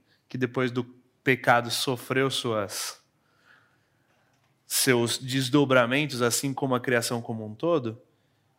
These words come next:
e começar a forçar ela a pensar, a reter o que as Escrituras dizem.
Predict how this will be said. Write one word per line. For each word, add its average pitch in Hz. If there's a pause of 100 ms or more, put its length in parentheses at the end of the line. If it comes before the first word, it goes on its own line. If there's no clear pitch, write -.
(140)
e 139
começar 151
a 139
forçar 147
ela 143
a 113
pensar, 143 (1900)
a -
reter 156 (520)
o 127
que 123
as 117
Escrituras 110
dizem. 98